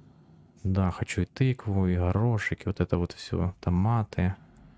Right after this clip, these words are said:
Надо все будет покупать. Так что, пока, если вы не нажмете попрощаться, оно у вас будет здесь стоять. Так что все, ребят, всем спасибо за просмотр. Если серия понравилась и была, как говорится, результативной,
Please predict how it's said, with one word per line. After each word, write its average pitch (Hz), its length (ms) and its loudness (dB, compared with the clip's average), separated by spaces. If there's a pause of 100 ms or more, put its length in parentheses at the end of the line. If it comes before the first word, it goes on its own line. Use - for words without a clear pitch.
(260)
Надо 95 220 2
все 98 240 0
будет 82 240 0
покупать. - 720 -4 (1500)
Так - 160 -2
что, 101 280 2 (280)
пока, 113 240 2
если 104 300 0
вы 101 100 2
не 101 80 2
нажмете 101 560 0
попрощаться, - 580 0
оно 95 160 2
у 92 40 2
вас 92 120 2
будет 95 260 0
здесь 90 160 0
стоять. 87 480 0 (140)
Так 101 160 0
что 120 140 0
все, 113 180 0
ребят, 85 300 0
всем 110 220 -2
спасибо 101 360 0
за 95 100 2
просмотр. 147 560 0
Если 95 280 -2
серия 98 320 2
понравилась 92 680 0 (640)
и 90 640 0
была, 92 380 0
как - 80 -10
говорится, 90 500 0
результативной, 98 1120 0